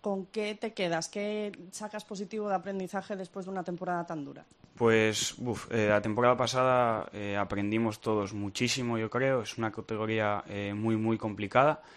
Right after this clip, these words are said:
Speaker 2: que ya vimos que los últimos minutos son clave. Al final nos quitan muchos, muchos puntos en, a partir del minuto ochenta y cinco. Y nada, ese aprendizaje que te llevas y esperemos que esta temporada, pues, no vuelvan a ocurrir esas cosas, que, que aprendimos de ello.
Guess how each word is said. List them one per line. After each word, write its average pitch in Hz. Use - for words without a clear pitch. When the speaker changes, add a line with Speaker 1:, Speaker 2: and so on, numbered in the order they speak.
Speaker 2:
que 98
ya 101
vimos 107
que 92
los 90
últimos 101
minutos 98
son 95
clave. 120
Al 101
final 95
nos 92
quitan 98
muchos, 101
muchos 98
puntos 98
en, 95
a 98
partir 101
del 104
minuto 104
ochenta 101
y 98
cinco. 139
Y 107
nada, 123
ese 107
aprendizaje 110
que 110
te 107
llevas 151
y 98
esperemos 95
que 92
esta 92
temporada, 98
pues, -
no 98
vuelvan 95
a 92
ocurrir 95
esas 90
cosas, 117
que, 87
que -
aprendimos 101
de 107
ello. 147